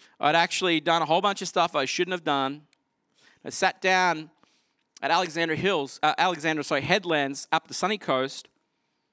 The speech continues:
and I just felt rubbish, and I opened to this scripture, and I read it. The power of these words changed my life forever.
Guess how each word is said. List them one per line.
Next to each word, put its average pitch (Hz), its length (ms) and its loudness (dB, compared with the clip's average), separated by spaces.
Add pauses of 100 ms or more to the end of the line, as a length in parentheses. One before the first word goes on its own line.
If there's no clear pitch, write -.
(960)
and 156 120 0
I 165 100 4
just 165 220 -8
felt 175 180 2
rubbish, 165 460 0
and 147 80 -2
I 147 100 0
opened 180 320 0
to 131 80 -16
this 127 160 -8
scripture, 120 640 -4 (960)
and 143 140 0
I - 20 4
read 190 300 0
it. - 200 -6 (1160)
The - 80 -14
power 202 460 4
of 170 100 -4
these 160 260 -4
words 165 360 0
changed 170 380 -4
my 151 120 2
life 147 360 2
forever. 147 520 0